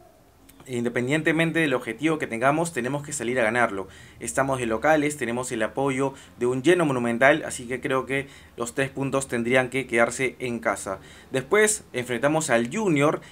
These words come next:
el martes nueve de abril, partido complicado, ¿ah? En esta ciudad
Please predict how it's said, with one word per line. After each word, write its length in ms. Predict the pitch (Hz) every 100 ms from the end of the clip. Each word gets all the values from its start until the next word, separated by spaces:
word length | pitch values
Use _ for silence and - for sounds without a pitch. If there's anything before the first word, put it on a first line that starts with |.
| -
el 300 | - 120 117
martes 380 | 120 143 143 127
nueve 240 | 143 156 139
de 80 |
abril, 420 | 113 120 170 185 - - _
partido 380 | 110 120 143 143
complicado, 920 | 120 110 110 - 160 151 131 127 110
¿ah? 200 | 117 135
En 80 |
esta 240 | 113 - 120
ciudad 400 | - 113 123